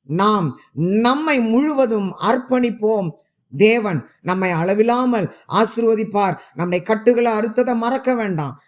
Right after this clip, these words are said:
நம்முடைய சாபங்களை நீக்கினதை நாம் மறக்க வேண்டாம், பிரியமானவர்களே.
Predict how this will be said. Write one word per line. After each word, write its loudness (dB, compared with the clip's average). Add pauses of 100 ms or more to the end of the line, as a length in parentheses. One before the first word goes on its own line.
(120)
நம்முடைய 0 (220)
சாபங்களை 0
நீக்கினதை 0 (160)
நாம் 0
மறக்க 0
வேண்டாம், -2
பிரியமானவர்களே. -6